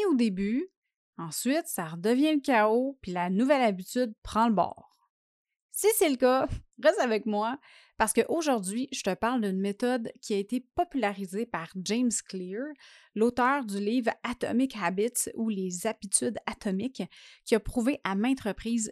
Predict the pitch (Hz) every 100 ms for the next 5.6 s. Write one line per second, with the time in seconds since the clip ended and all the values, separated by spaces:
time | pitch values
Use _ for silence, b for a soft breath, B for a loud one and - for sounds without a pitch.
0 | - 240 277 302 - - 196 - - 240
1 | 220 202 196 - 226 247 262 226 190 190
2 | 233 214 190 254 254 240 208 185 - 233
3 | 247 b b _ 202 220 294 247 240 277
4 | 233 185 185 285 240 226 - 320 254 254
5 | 185 170 233 202 - -